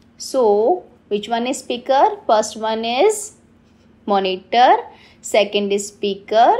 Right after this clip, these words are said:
C is printer and D is mouse. So the right answer for this jumble word is speaker. Option B is the right answer.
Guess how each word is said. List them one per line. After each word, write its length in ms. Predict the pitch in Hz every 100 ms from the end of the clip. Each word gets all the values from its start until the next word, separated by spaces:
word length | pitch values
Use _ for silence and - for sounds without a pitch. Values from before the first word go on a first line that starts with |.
| 508
C 520 | - - 254 240 -
is 160 | 220 214
printer 540 | - 196 185 180 -
and 480 | 269 339 302 285 208
D 340 | 220 220 -
is 180 | 233 233
mouse. 600 | 254 285 220 175 - - _ _ _
So 160 | - 214
the 120 | 214
right 240 | 196 180
answer 280 | 185 196 214
for 240 | 214 226
this 200 | 202 226
jumble 400 | 226 208 202 202
word 300 | 208 214 220
is 320 | 247 440 440 -
speaker. 800 | - - - 294 277 - 190 175 - -
Option 500 | 180 190 - 214 196
B 320 | 196 180 214
is 160 | 202
the 120 | 220 254
right 280 | 294 339 330
answer. 520 | 262 254 285 247